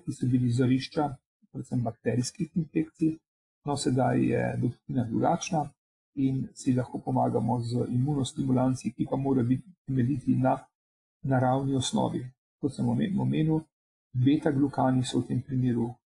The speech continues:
primerni, mogoče primernejši kot izvleček, eh, ameriškega slamnika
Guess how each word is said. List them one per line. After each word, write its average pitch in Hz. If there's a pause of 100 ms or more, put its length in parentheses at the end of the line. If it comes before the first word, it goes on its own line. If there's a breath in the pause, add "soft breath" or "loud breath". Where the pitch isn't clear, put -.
(100)
primerni, 160 (480)
mogoče 143
primernejši 135
kot 131 (480)
izvleček, 120
eh, - (220)
ameriškega 123
slamnika 147